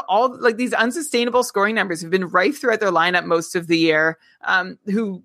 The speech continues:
like, including, like I said, for Drouin, who looks to be more like a fifty-five, sixty point guy than a seventy point guy. Like, it's really lovely that maybe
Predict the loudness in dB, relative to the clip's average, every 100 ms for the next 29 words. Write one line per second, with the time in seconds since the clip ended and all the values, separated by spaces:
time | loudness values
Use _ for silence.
0 | _ 0 2 0 0 0 0 0 0 0
1 | 0 0 0 2 4 2 0 _ 0 2
2 | 2 0 -2 0 0 2 2 0 -2 -2
3 | -2 -4 -2 0 0 -2 -2 -4 -4 -6
4 | -2 -2 -2 0 2 4 0 -4 _ _
5 | 0 0 -2 0 0 2 0 0 -2 -2
6 | -2 0 2 2 2 0 -4 -2 0 0
7 | 0 2 2 0 0 0 0 0 -2